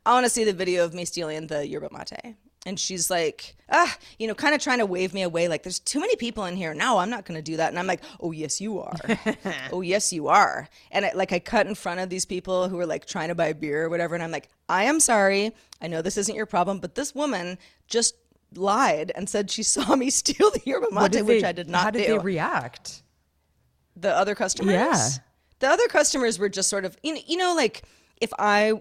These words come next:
Speaker 1: had been a few people back in line, I would have been like, "I don't know what's going on here." You know what I mean? Like, you
Speaker 2: Yeah.
Speaker 1: just stay out of it
Speaker 2: Like,
Speaker 1: kinda
Speaker 2: like,
Speaker 1: thing. Like,
Speaker 2: "Hurry up,"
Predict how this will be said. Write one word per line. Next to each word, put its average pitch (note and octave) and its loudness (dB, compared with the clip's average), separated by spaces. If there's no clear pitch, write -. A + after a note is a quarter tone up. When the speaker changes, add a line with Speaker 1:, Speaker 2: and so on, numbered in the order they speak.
Speaker 1:
had F#3+ -4
been F3 -6
a F3 -4
few F#3+ -10
people F3+ -6
back E3 0
in E3+ -8
line, D#3+ -4
I D#3+ -2
would D#3+ -4
have C#3+ -10
been D#3 -10
like, C#3+ -10
"I C#3 -8
don't A#2 -12
know B2+ -12
what's B2 -14
going - -16
on - -14
here." - -16
You F#3+ -6
know G#3 2
what G3+ 2
I G3+ 0
mean? G3+ 4
Like, G#3+ 6
you C#3+ 6
Speaker 2:
Yeah. G#2+ 0
Speaker 1:
just - -2
stay F#2+ -6
out G2+ -4
of C#3 -6
it E3+ -2
Speaker 2:
Like, G3 0
Speaker 1:
kinda D3+ -6
Speaker 2:
like, F#3+ -2
Speaker 1:
thing. G3 -10
Like, A#3 -2
Speaker 2:
"Hurry G3+ -2
up," A#2+ -4